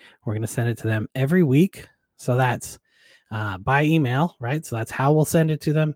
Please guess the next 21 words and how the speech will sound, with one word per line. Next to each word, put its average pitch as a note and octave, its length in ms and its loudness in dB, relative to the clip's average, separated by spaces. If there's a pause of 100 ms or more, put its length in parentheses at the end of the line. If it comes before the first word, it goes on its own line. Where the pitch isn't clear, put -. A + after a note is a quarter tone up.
(300)
what C3 220 2
we'll D#3 120 4
send D3+ 280 0
to C#3+ 80 0
them, D3 200 0 (220)
how C3 260 2
often D3+ 400 6
we're D3 120 4
gonna D3 160 2
send C#3+ 220 0
it C3 100 -2
to C#3+ 80 -2
them. C#3 340 -2 (240)
And C#3+ 140 -2
we're D3 120 4
also D3+ 300 4
gonna D3+ 180 4
send C3+ 320 2
them B2 280 2 (500)
tactics - 720 -4
and A#2 260 -4